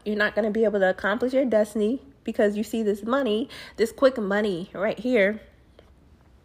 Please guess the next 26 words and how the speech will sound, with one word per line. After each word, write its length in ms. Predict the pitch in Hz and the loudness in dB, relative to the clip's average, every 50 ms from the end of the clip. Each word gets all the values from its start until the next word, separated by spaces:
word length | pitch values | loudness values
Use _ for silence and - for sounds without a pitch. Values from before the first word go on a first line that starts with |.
| - - - | -12 -4 -2
and 120 | 190 214 214 | 0 0 0
you 60 | 220 | 0
feel 160 | - 254 233 | 2 4 4
like 180 | 226 220 220 - | 4 2 2 -2
you 80 | 214 | -2
need 200 | 214 220 220 - | -2 -2 0 0
the 80 | - 196 | -2 0
money. 400 | 220 254 320 302 254 254 277 262 - - - - - - - - _ - | 0 0 2 2 0 0 -2 -4 -8 -18 -20 -20 -20 -20 -20 -20 _ -6
So 260 | - - 220 - - | 0 2 2 2 2
if 220 | - - 214 208 - | 0 -2 -2 -2 -4
you 640 | 196 202 226 277 440 440 320 285 277 294 311 359 - - - - - - - - - - - - | -6 -2 2 4 4 4 4 4 2 2 0 0 -4 -8 -20 -20 -20 -20 -20 -20 -20 -6 0 2
<laughs> 1400 | 269 277 - - - 370 370 - - 415 - - - 453 453 - - 494 494 494 605 - - - - - - - | 2 2 2 0 -4 -4 -2 -2 -6 -6 -6 -4 -6 -6 -6 -6 -8 -6 -2 -2 -2 -2 -2 -4 -6 -6 -4 0
take 260 | - 254 247 262 - | 2 2 2 4 4
that 180 | 240 220 190 - | 4 4 4 2
money, 460 | 220 226 254 269 262 240 240 240 262 | 2 4 4 4 4 2 2 0 0
the 260 | 254 - - 202 - | -2 -2 -2 -2 0
enemy 380 | 202 240 262 254 247 240 233 226 | 2 4 4 4 4 2 0 0
knew 220 | 226 254 254 262 | 2 2 2 2
he 120 | 247 247 | 0 -2
could 180 | 226 - 233 202 | -4 -4 -4 -2
get 240 | 233 233 240 - - | -2 -2 -2 -2 -2
you 80 | 247 | -2
with 160 | 220 220 214 - | -2 -2 -2 0
that 200 | 202 190 - - | -2 -2 -2 -2
quick 220 | - 277 247 220 | -2 -2 -2 0
money. 580 | 226 214 226 247 262 269 262 208 202 208 208 | 0 -2 0 0 0 0 0 0 0 0 -2